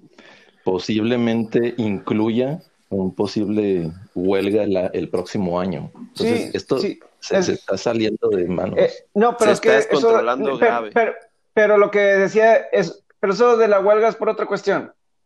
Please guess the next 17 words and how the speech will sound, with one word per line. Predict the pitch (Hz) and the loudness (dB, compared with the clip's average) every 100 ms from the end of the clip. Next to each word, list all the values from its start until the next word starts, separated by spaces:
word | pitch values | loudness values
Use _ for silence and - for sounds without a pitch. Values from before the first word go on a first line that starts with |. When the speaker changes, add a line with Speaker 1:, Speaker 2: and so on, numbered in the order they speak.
| _ | _
Speaker 2:
porque | - 165 165 170 | -2 -2 0 -2
si | 170 170 175 175 175 | 2 2 6 4 4
no, | 196 202 135 | 2 2 0
no | 196 | -2
se | 220 | -4
termina | 220 190 202 208 | -4 -4 -2 0
la | 208 208 | 0 0
temporada, | 180 175 185 180 196 - _ _ _ | -2 0 2 2 0 -8 _ _ _
los | - 156 | -2 0
dueños | 151 185 202 196 151 - _ _ | 2 2 2 0 -2 -16 _ _
tienen | 170 185 196 | 0 2 2
una | 196 185 | 2 2
cláusula | 185 175 175 185 196 - _ _ | 2 2 0 0 -2 -14 _ _
en | 151 | -8
el | 151 | -2
contrato | 156 170 165 165 | -2 -2 -2 0
colectivo | 180 165 170 165 175 | 0 0 2 2 2